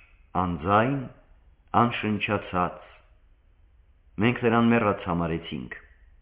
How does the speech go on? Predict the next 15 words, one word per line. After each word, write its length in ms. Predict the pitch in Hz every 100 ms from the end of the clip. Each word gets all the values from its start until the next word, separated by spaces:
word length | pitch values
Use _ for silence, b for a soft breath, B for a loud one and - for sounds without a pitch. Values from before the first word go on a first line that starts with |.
| - - _ _ - - _ _ _ _ _ _ _ _ _ -
Տիկին 300 | 90 131 151
Դանգլարն 480 | - 101 110 139 120
արագ 220 | 104 107
շարժում 420 | - 92 82 110 127
արեց, 260 | 131 156 - - b b b b b b b
ասես 420 | 101 - 107 110
պատրաստվելով 640 | 101 95 92 85 92 95 110
ոտքի 340 | 95 98 98 92
ցատկել, 480 | 85 80 73 73 76 - - _ _ - _ _ - _ _ _ 87
բայց 220 | 92 -
Վիլֆորը 420 | 98 - 107 95
զսպեց 480 | 82 - 113 113 -
նրան, 300 | 127 135 139 B B B B B 73
ձեռքերը 520 | 85 107 - 92 82
ծալելով, 520 | 87 82 85 104 143